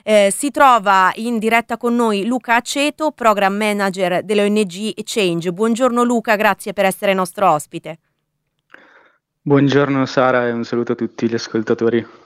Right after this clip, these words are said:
Speaker 1: Ecco, co-, per prima cosa, eh, ti chiediamo di raccontarci dove ti trovi. Sei a circa trecento chilometri dalla capitale Antananarivo. Eh, che città è?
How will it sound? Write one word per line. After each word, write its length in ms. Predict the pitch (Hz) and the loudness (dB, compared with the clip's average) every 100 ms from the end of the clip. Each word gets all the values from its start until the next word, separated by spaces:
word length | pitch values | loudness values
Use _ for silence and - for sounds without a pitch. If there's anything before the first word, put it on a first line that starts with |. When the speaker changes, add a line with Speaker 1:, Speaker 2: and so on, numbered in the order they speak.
| _ _ _ - | _ _ _ -4
Speaker 1:
Ecco, 200 | 226 214 | -4 -2
co-, 160 | - 226 | -8 -2
per 160 | 294 | 0
prima 260 | 294 349 330 | 0 2 4
cosa, 360 | 330 320 320 - | 4 4 2 2
eh, 220 | 226 226 | -2 -4
ti 120 | 262 | -6
chiediamo 380 | 226 247 277 269 | -6 -2 0 2
di 80 | 233 | 2
raccontarci 600 | 226 240 233 269 - 214 | 0 -2 -2 -2 -4 -4
dove 260 | 277 277 | -2 -2
ti 140 | - 226 | -4 0
trovi. 420 | 294 240 185 180 | 4 4 4 -2
Sei 360 | - 240 226 208 | -4 0 2 2
a 80 | |
circa 560 | 185 - 240 - 233 185 - _ _ | 0 -4 -8 2 2 2 -4 _ _
trecento 520 | 226 220 - 294 277 | -6 -4 -2 -2 -2
chilometri 600 | - 226 226 208 196 202 | -6 2 4 4 -4 -4
dalla 220 | 190 185 | -2 -2
capitale 480 | 180 190 190 196 185 | -4 -10 -6 -4 0
Antananarivo. 960 | 180 180 196 190 196 208 254 254 302 302 _ _ | -2 -2 -4 -2 -2 0 -2 0 2 2 _ _
Eh, 260 | 208 214 202 | 0 2 0
che 160 | - 320 | -2 -6
città 500 | - 247 - 233 202 | -6 -8 0 4 4
è? 220 | 156 | 0